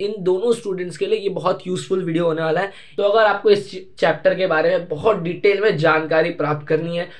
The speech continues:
तो उसकी link आपको description में आएगी, एक बार उसे भी ज़रूर checkout कर लीजिए, क्योंकि मेरा ये जो video है, ये सिर्फ mainly focus करेगा on questions। मैं समझाऊंगा इस questions के पीछे का logic भी, formulas हम लोग किस तरह से यूज़ करें और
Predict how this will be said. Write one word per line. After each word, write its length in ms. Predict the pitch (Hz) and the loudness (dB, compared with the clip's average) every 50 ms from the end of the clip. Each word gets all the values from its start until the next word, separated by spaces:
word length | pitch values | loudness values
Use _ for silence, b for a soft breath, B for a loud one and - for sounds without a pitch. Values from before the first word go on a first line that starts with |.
| B B - | B B 2
तो 80 | 202 220 | 6 6
उसकी 260 | 220 208 214 - 226 | 6 6 6 4 6
link 180 | 220 220 202 196 | 6 6 4 2
आपको 180 | 196 - 214 | 2 2 2
description 480 | 190 180 156 - 180 - - - 190 180 | 2 2 0 0 -2 -2 0 -2 -2 0
में 100 | 175 165 | 4 4
आएगी, 180 | 160 160 180 | 4 4 2
एक 340 | - - - 180 190 185 180 | -4 -6 -6 -6 -6 -2 0
बार 160 | 180 180 180 180 - | 2 2 2 2 0
उसे 240 | 226 202 151 185 185 | -4 -4 -2 -2 -2
भी 80 | 180 180 | -2 -2
ज़रूर 360 | 151 - 147 143 165 165 147 | -4 -2 0 0 0 0 0
checkout 360 | - - - 135 127 117 - - | -2 -2 0 0 0 0 0 -6
कर 80 | 107 | -8
लीजिए, 280 | 104 101 98 107 110 b b b b b b - - | -8 -8 -8 -10 -14 b b b b b b -4 -2
क्योंकि 300 | 226 247 247 262 269 254 | -2 -2 0 -2 -2 4
मेरा 240 | 240 233 233 240 | 6 6 8 8
ये 160 | 240 233 240 233 | 6 6 4 4
जो 140 | 208 254 | 4 2
video 360 | 208 156 143 139 156 190 220 220 | 4 4 4 6 8 8 8 8
है, 220 | 202 214 226 B B B B B B - | 6 4 2 B B B B B B -10
ये 440 | 156 165 202 226 240 233 - - - - - - - - - - | 0 6 6 8 8 6 0 -2 -16 -20 -20 -20 -20 -20 -20 -20
सिर्फ 480 | - - - 240 262 262 - - - - 175 | -12 2 6 6 6 6 4 -2 -12 -10 -6
mainly 400 | 175 185 190 202 220 240 240 - | -4 -4 -4 -2 -2 -2 -2 -2
focus 380 | - 190 185 - 208 202 - | -2 -4 -2 0 -2 -4 -2
करेगा 420 | - - 190 190 196 214 226 226 - | -4 -4 -4 -2 0 -2 -2 -2 -4
on 200 | 185 180 208 214 175 - - | -6 -6 -4 -6 -8 0 2
questions। 500 | 156 151 151 - - 151 117 - - - - - - - - - | 2 2 4 2 0 0 -2 -2 -10 -16 -20 -20 -20 -20 -6 -4
मैं 100 | 147 151 | -2 0
समझाऊंगा 680 | 147 147 156 156 175 202 240 262 277 277 262 262 254 - - - - - | 2 0 0 2 2 4 4 4 4 4 4 4 2 2 0 -8 -12 -12
इस 160 | 196 190 - | -12 -12 -6
questions 420 | - 190 180 165 - 190 185 190 190 | -2 -2 -2 -2 -4 -6 -8 -6 -6
के 60 | 196 | -4
पीछे 240 | - 175 - 180 175 | -6 -4 -4 0 2
का 60 | 165 | 2
logic 420 | 147 135 131 139 139 156 151 147 | 4 4 2 2 2 0 0 0
भी, 140 | 151 156 156 | -2 -2 -2
formulas 560 | 151 - 135 123 127 131 147 160 165 160 - b b b b b b | -2 -2 0 0 0 0 0 0 0 -2 -2 b b b b b b
हम 140 | 139 139 156 | -2 0 2
लोग 160 | 170 170 151 | 2 2 0
किस 160 | 160 165 160 | -2 -6 -2
तरह 180 | - 175 170 175 | 0 0 0 0
से 100 | - 165 | 0 0
यूज़ 220 | 160 156 147 147 | -2 -2 -2 -2
करें 140 | 156 160 175 | -2 -2 0
और 280 | 175 180 185 190 - | 0 0 0 -2 -4